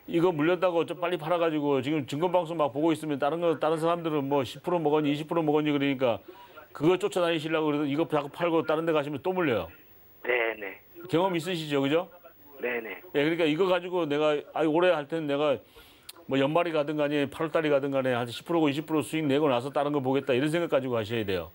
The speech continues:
Speaker 2: 네네, 알겠습니다.
Speaker 1: 그 대신 이제 반도체 장비 특성상
Speaker 2: 네네.
Speaker 1: 어, 여름에는 이, 이 분기까지는 실적이 갑자기 늘어나진 않아요.
Speaker 2: 네.
Speaker 1: 예? 아, 저, 저기
Speaker 2: 네.
Speaker 1: 하반기로 갈수록 찬바람 불수록 늘어나요. 왜냐면은
Speaker 2: 네.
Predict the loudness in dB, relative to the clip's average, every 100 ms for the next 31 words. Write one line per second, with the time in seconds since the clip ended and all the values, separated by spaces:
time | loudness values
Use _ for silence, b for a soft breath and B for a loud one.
0 | _ -20 -20 -10 -4 -2 -2 -2 -2 -4
1 | -6 -10 -8 -4 0 0 0 -4 -4 -2
2 | -2 -2 B -10 -4 -2 0 0 -2 -2
3 | 0 2 2 2 0 -2 -6 -2 0 2
4 | 2 2 -2 -6 -10 -20 _ -18 -12 -10
5 | -12 -10 0 2 4 4 4 4 2 2
6 | 0 0 0 0 0 2 2 2 0 0
7 | 0 2 2 2 0 0 0 2 0 0
8 | -2 0 0 0 -2 -4 -4 -2 -2 -4
9 | -2 -2 0 0 -2 -2 -4 -2 -4 -4
10 | -10 _ -20 -20 -18 -10 -10 -10 -14 -6
11 | -4 -4 -8 -10 -6 -2 -2 0 -2 0
12 | -2 -2 0 0 0 0 2 2 0 -6
13 | 0 0 0 -6 -4 -2 -2 -2 0 -2
14 | -4 -10 -8 -4 0 0 0 0 -2